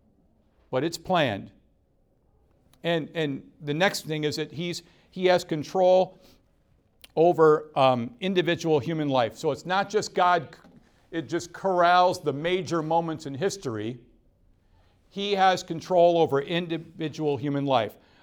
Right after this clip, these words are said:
Our very existence as human beings is by God's gracious gift of life. That's why, you know, my, my daughter Rebecca just had a baby, and, uh,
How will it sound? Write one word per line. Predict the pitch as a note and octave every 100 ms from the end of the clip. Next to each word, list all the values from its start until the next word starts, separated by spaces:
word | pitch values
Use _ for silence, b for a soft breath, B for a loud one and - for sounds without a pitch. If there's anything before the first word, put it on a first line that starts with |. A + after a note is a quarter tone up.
| b
Our | D#3+ F#3
very | C#3+ A2+ F#3+ G3+ G#3
existence | F#3 C3 C#3+ G3 - C3 G2+ - - - _ _ _ _ _ _ -
as | C3+ -
human | G3+ G3+
beings | D3+ E3+ C#3+ A#2+ C#3
is | A#2+
by | C#3+ C3+
God's | A2+ D3 D3+ D#3+ C3+ -
gracious | A#2+ C#3 D#3 D3+ D#3+
gift | - C#3+ -
of | B2
life. | C3+ C3+ A2 b b b
That's | E3+ F3 E3
why, | D#3 D3 B2+ B B D3+
you |
know, | C#3+ C3 -
my, | D3+ E3+ D3 B2
my | C3+ D3
daughter | C#3+ D3+ C#3
Rebecca | B2 D3 D3 A#2+
just | A#2 D3
had | D3+ C#3
a |
baby, | G2+ C#3 C#3+ A#2+ A2+
and, | A2 A#2 -
uh, | A#2 A2